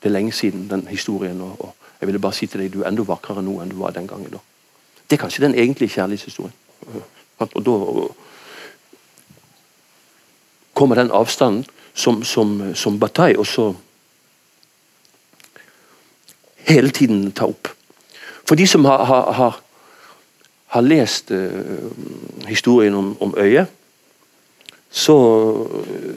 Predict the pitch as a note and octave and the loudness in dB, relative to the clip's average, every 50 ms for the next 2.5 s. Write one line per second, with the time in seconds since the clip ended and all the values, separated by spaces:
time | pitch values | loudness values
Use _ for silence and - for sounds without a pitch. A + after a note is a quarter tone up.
0 | - - - G1+ - - - - - _ - - - - - C3+ C#3+ - - _ | -12 -12 -14 -16 -20 -20 -20 -20 -20 _ -20 -20 -18 -18 -18 -20 -20 -20 -20 _
1 | _ - - _ - - - - _ _ - - - - - - - - - - | _ -20 -20 _ -20 -20 -20 -20 _ _ -14 -12 -12 -10 -10 -10 -10 -10 -10 -8
2 | - - - A2+ A#2 B2 A2+ A#2 - A2 | -8 -8 -8 -8 -8 -8 -8 -8 -10 -10